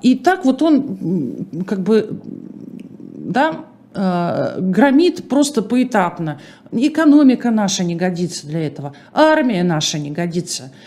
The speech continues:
коалицию мы не можем составить из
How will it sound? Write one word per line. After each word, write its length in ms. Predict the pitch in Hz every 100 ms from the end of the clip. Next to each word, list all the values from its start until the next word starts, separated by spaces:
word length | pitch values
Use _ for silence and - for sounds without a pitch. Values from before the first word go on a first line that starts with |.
| - -
коалицию 760 | 269 285 302 311 - 208 170
мы 100 | 170
не 120 | 190
можем 280 | 226 185 147
составить 720 | - 190 - 214 160 147 - 208
из 320 | 180 -